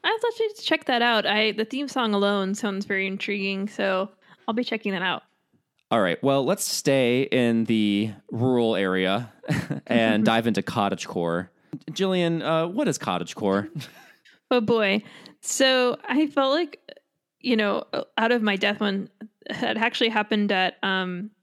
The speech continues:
Speaker 1: work th-, this past week when there was this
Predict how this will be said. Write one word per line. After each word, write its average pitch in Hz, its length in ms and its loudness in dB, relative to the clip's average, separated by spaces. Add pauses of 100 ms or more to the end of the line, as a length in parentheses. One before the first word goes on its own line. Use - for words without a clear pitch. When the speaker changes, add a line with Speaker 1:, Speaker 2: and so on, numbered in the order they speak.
(160)
Speaker 1:
work 214 540 -2 (400)
th-, 208 200 -4
this 208 180 -8
past 190 400 -4
week 202 220 -8
when 196 100 -6
there 202 120 -4
was 196 120 -6
this 196 220 -14